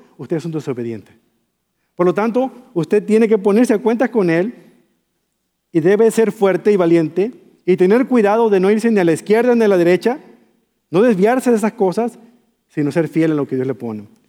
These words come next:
Y nos lleva al último principio. La desviación resulta en devastación. Dios le dijo a Josué, al recordarle que no iba a desviarse de sus instrucciones, "Síguelas al pie de la letra.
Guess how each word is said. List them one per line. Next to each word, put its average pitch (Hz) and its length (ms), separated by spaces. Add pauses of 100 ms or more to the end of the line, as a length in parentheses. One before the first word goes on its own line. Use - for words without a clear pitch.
(240)
Y 156 80
nos 156 100
lleva 185 200
al 175 60
último 175 320
principio. 143 400
La 143 140
desviación 147 640 (140)
resulta 175 560
en 156 140
devastación. 127 720 (260)
Dios 214 440
le 214 120
dijo 220 300
a 147 60
Josué, 147 360 (720)
al 151 140
recordarle 165 500
que 151 200
no 185 500
iba 185 720 (240)
a 147 100
desviarse 165 540
de 160 100
sus 143 100
instrucciones, 151 640 (580)
"Síguelas 185 580
al 135 100
pie 139 160
de 139 80
la 143 120
letra. 113 380